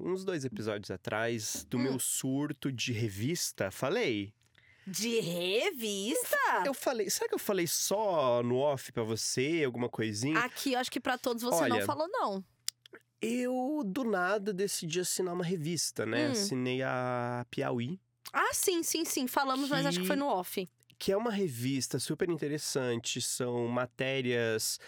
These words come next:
Speaker 1: é, literárias, de jornalismo
Speaker 2: Uhum.
Speaker 1: literário. Então, são matérias gigantes, assim, chega todo mês setenta páginas.
Speaker 2: Uhum.
Speaker 1: E daí,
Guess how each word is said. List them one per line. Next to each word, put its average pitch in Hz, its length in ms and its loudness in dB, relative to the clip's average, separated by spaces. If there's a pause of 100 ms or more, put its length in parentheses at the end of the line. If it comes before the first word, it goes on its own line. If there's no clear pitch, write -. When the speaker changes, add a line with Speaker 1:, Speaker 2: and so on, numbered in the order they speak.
(300)
Speaker 1:
é, 113 340 2
literárias, 120 720 0
de 120 80 0
jornalismo 123 440 0
Speaker 2:
Uhum. 123 40 4
Speaker 1:
literário. 123 760 2
Então, 120 220 -6
são 139 140 -4
matérias 127 580 -2 (100)
gigantes, 131 800 0
assim, 127 240 -2
chega 131 220 -2
todo 131 200 -4
mês 127 180 0
setenta - 800 -4 (100)
páginas. 143 680 -4
Speaker 2:
Uhum. 254 420 -6 (260)
Speaker 1:
E 180 120 -2
daí, 180 500 0